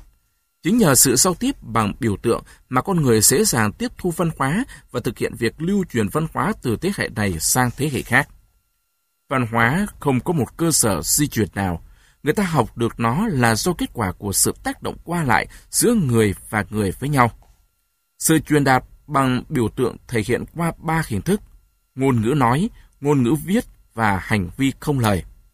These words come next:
Ngôn ngữ nói là các khuôn mẫu âm thanh chứa đựng những ý nghĩa gắn liền với nhau. Ngôn ngữ bằng lời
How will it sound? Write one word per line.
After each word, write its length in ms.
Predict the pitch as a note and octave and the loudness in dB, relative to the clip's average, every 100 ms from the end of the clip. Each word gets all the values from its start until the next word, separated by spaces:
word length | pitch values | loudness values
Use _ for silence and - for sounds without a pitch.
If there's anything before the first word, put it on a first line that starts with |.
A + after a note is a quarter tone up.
| _ _ _ _ _ - | _ _ _ _ _ -2
Ngôn 200 | F3 E3 | 2 4
ngữ 120 | E3 | 4
nói 380 | F3+ C#3+ F3+ C4 - - | 4 4 2 0 -6 -8
là 140 | B2+ A#2+ | -4 -2
các 140 | A#3 | -2
khuôn 200 | - G3 | -2 0
mẫu 180 | D#3+ F3+ | 2 0
âm 240 | - F3 E3 | -2 -4 -4
thanh 280 | - E3 D3+ | -4 -2 -2
chứa 140 | - G3 | -2 -2
đựng 200 | C3 - | -2 -2
những 200 | G#2+ A2+ - | -4 -4 -8
ý 140 | C#3 | -4
nghĩa 300 | G3 D3 F3+ G3 - | -2 0 -2 -4 -6
gắn 200 | B2+ E3 | -2 0
liền 280 | G#3+ A#2+ F2+ | 2 0 0
với 120 | A#2+ | -2
nhau. 260 | C#3 A#2+ A2 - _ _ _ - | 2 2 0 -8 _ _ _ -4
Ngôn 240 | C#3 C#3 | 2 4
ngữ 220 | A#2 D#3+ G#3+ | 4 4 2
bằng 300 | C#3 A2 F#2+ | 0 0 0
lời 240 | G#2+ G2+ | 0 0